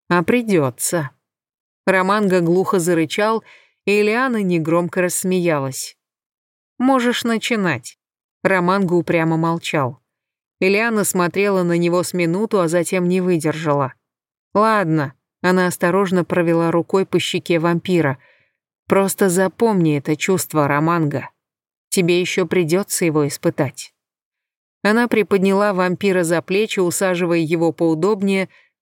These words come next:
затем наклонилась к нему, придерживаясь рукой за стену.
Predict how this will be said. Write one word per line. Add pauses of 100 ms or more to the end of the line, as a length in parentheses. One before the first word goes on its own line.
затем
наклонилась
к
нему,
придерживаясь
рукой
за
стену.